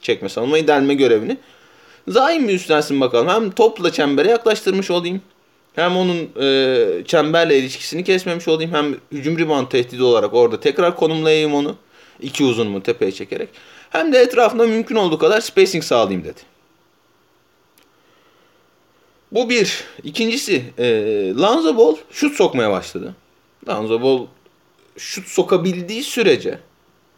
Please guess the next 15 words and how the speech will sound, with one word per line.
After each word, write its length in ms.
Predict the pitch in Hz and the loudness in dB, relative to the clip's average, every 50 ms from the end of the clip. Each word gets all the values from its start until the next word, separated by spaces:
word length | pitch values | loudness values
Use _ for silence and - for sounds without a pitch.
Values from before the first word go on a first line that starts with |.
| _ _ | _ _
yani 220 | - - - - 113 | -18 -16 -10 -4 -2
öyle 160 | 123 127 127 | 0 0 0
hani 300 | 135 147 131 127 120 - - - | 2 0 0 0 -2 -4 -2 -2
böyle 180 | 127 123 123 | 0 0 0
şey 220 | 123 - 151 143 135 | 2 2 2 2 2
de 100 | 127 101 | 0 -4
değil 100 | 92 90 | -6 -10
işte, 320 | - - - 98 87 - _ _ _ _ _ _ - | -14 -14 -12 -12 -12 -14 _ _ _ _ _ _ -4
Joe 140 | 113 117 123 | -4 -2 0
Harris 200 | 143 139 135 - | 0 -2 -2 0
falan 240 | - 139 143 147 | 0 0 2 0
gibi 140 | 143 143 135 | 0 0 0
de 60 | 127 | -2
atmasını 420 | 104 101 - 110 - - 98 92 90 | -2 -2 -4 -8 -12 -10 -8 -8 -8
beklemiyorum. 420 | 87 80 - 87 82 67 - - | -8 -10 -12 -16 -16 -16 -18 -20